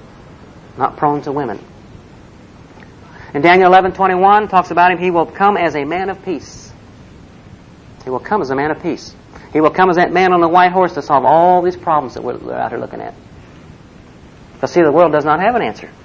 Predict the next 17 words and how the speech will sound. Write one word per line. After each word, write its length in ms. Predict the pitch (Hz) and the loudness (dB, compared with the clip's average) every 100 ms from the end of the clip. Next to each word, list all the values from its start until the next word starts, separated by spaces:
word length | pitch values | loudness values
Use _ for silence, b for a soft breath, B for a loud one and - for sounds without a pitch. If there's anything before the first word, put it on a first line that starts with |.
| - | -6
The 60 | |
answer 240 | 127 147 131 | -4 -4 -6
is 60 | |
Jesus 220 | 120 117 123 | -6 -8 -6
Christ. 360 | 156 175 - - - - - - 226 226 - - - - | -6 -6 -8 -20 -20 -20 -20 -20 -20 -20 -20 -20 -20 -8
The 80 | - | 0
world 200 | 139 196 | 2 4
does 140 | 151 147 | 2 2
not 160 | 160 | 0
have 160 | 180 220 | 0 0
an 80 | 156 | -2
answer. 220 | 113 - | -4 -2
It'll 220 | 156 160 | -2 0
never 200 | 180 196 | -2 -2
have 140 | 147 120 | -4 -6
an 60 | |
answer. 280 | 214 - | -8 -10